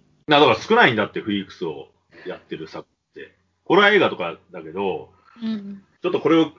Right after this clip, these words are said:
Speaker 1: ラジオ聞いてる？ポッドキャスト聞いてる人に勧めんだったら、多分その偉業の愛とかは、小説としてフリークスの人がすげえ出てくるから、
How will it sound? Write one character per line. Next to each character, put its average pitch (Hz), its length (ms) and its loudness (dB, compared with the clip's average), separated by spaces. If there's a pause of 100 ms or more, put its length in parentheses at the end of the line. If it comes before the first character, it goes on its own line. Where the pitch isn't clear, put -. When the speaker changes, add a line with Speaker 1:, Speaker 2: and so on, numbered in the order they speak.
Speaker 1:
ラ 165 160 4
ジ 147 100 0
オ 98 80 0
聞 107 160 -6
い 101 60 -8
て 113 100 0
る？ 127 280 0 (200)
ポ 117 60 -6
ッ 113 40 -8
ド 131 80 -2
キ 147 80 -2
ャ 160 60 2
ス - 40 -10
ト 110 60 -2
聞 110 120 -10
い 104 60 -6
て 117 80 0
る 110 80 -2
人 110 140 -4
に 95 60 -2
勧 - 180 -8
め 127 100 2
ん 120 60 -4
だ 92 100 0
っ - 60 -14
た 85 60 -6
ら、 80 80 -8
多 104 120 -6
分 82 100 -10
そ - 80 -14
の 87 80 -10
偉 98 100 -8
業 139 200 2
の 151 120 2
愛 143 140 4
と 101 100 2
か 87 80 -4
は、 80 400 -4 (220)
小 113 340 -4
説 110 540 -4
と 104 240 0
し - 160 -8
て 104 420 4
フ - 140 -6
リ 110 160 0
ー - 20 -20
ク - 60 -18
ス - 80 -10
の 82 80 -8
人 - 160 -10
が 76 100 -12
す - 240 -10
げ 107 120 4
え 101 40 4
出 87 100 -4
て - 100 -14
く - 100 -16
る - 40 -16
か 71 120 -14
ら、 69 260 -14